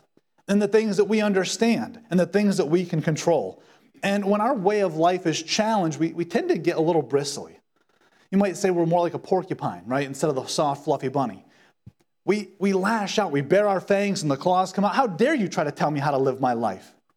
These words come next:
You see, Jesus challenged the Pharisees' way of thinking when he said, "I healed, so what?" And I don't, I don't see what the big deal is. And for us in twenty twenty, our way of life was challenged quite a bit.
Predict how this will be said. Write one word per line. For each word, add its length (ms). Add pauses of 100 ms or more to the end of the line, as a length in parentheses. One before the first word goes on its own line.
(760)
You 60
see, 140
Jesus 460
challenged 420
the 40
Pharisees' 480
way 160
of 100
thinking 320
when 140
he 140
said, 440 (760)
"I 140
healed, 320
so 160
what?" 300 (2000)
And 100
I 60
don't, 120
I 20
don't 80
see 140
what 80
the 40
big 140
deal 220
is. 240 (1200)
And 240
for 200
us 320
in 100
twenty 280
twenty, 380
our 200
way 140
of 140
life 260
was 140
challenged 400
quite 160
a 40
bit. 320